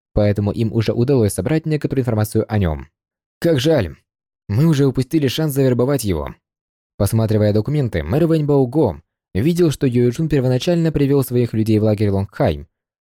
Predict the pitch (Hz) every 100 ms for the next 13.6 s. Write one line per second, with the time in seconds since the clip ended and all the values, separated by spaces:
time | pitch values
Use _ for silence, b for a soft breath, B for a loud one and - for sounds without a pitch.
0 | - 85 82 95 107 - 127 95 107 165
1 | 180 - 151 143 131 131 123 - 120 120
2 | 120 113 110 107 104 107 90 73 69 _
3 | _ _ _ _ - 98 156 175 180 170
4 | 196 185 180 175 165 165 160 131 131 127
5 | 165 127 76 - _ _ _ - 202 190
6 | 180 170 147 143 131 127 131 160 127 131
7 | 123 120 - 113 113 117 92 67 73 _
8 | _ _ _ - 95 101 104 107 110 104
9 | 101 104 143 107 101 98 104 104 131 113
10 | - - - 113 104 107 107 107 104 101
11 | 104 139 95 73 - _ - 120 104 104
12 | 98 101 110 123 73 - _ _ _ 190
13 | - 180 175 95 80